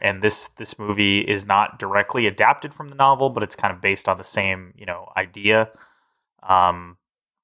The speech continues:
obviously all of it, you know, true to a certain degree. Um, the characters, I, you know, I, are most likely invented for dramatic purposes, but the,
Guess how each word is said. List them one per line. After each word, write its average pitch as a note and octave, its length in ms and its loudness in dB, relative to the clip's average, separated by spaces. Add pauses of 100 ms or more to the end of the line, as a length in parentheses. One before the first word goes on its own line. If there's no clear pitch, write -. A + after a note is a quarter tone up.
(240)
obviously G2 420 -6
all F#2 180 4
of F#2 120 -4
it, F2+ 140 -6 (300)
you G2 120 -20
know, F2+ 180 -20 (1300)
true G2 340 0
to - 160 -8
a F2+ 40 -2
certain F#2+ 380 -2
degree. A2 480 0 (800)
Um, F2 540 -2 (140)
the - 120 -20
characters, G2+ 680 -2
I, F#2 140 -2 (340)
you G2 120 -20
know, F2+ 220 -20
I, F#2 80 -20 (300)
are G2 80 -16
most F#2+ 280 -20
likely F#2 520 -2 (140)
invented A2 720 0
for F2+ 540 -4 (560)
dramatic F#2+ 480 0
purposes, G2 640 0
but - 240 -2
the, F2+ 240 -6